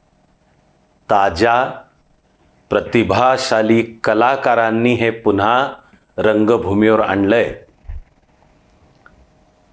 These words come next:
मला आनंदाची गोष्ट म्हणजे त्यातली मत्स्यगंधा म्हणजे महाभारतातली सत्यवती.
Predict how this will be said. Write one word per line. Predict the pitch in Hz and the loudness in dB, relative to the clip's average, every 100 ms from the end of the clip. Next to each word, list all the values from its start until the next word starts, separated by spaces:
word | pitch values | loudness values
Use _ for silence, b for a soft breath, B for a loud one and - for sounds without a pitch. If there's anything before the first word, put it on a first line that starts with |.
| _ _ _ - | _ _ _ -4
मला | 104 110 127 | 0 2 2
आनंदाची | 120 110 135 135 135 135 135 | 2 2 2 4 2 0 0
गोष्ट | 110 117 - 127 | 2 0 0 -2
म्हणजे | 123 113 110 123 135 - | 0 2 4 2 0 0
त्यातली | 110 98 113 131 143 175 - _ _ _ _ _ _ _ _ _ - | -2 0 0 2 2 0 -8 _ _ _ _ _ _ _ _ _ -4
मत्स्यगंधा | 104 131 - - 139 123 110 107 104 120 104 - - _ _ - - - - _ _ _ _ _ _ _ _ _ _ _ - | 0 0 -2 -2 -2 0 0 2 2 2 0 -6 -20 _ _ -20 -20 -20 -20 _ _ _ _ _ _ _ _ _ _ _ -4
म्हणजे | 101 101 110 131 180 - _ _ _ _ _ _ _ _ _ _ _ _ - | 0 2 2 2 -2 -8 _ _ _ _ _ _ _ _ _ _ _ _ -6
महाभारतातली | 101 110 135 135 117 113 - 123 123 127 | -2 0 0 0 0 -2 0 0 2 -2
सत्यवती. | 120 - 135 - 139 117 107 - 107 - | -2 -4 -4 -2 0 2 2 0 -2 -4